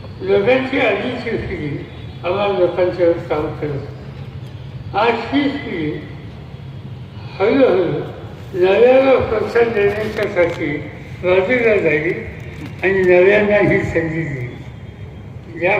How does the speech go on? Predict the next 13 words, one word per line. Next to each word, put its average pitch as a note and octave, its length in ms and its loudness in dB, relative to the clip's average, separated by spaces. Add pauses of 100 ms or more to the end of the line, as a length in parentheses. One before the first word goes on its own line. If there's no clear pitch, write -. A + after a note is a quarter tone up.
(160)
पद्धतीनं E3+ 600 -2 (580)
या G3 120 4
निवडणुकीच्या G3 880 4
प्रचारामध्ये E3+ 1600 0
या F#3+ 60 6
दोघांचाही A3 720 6
विचार, D#3 440 0 (580)
दोघांची A3 680 4
भाषणं E3 500 0 (600)
मी G3 240 2
ऐकली G#3 500 4 (720)
आणि G3 240 4
ऐकलं G3 680 4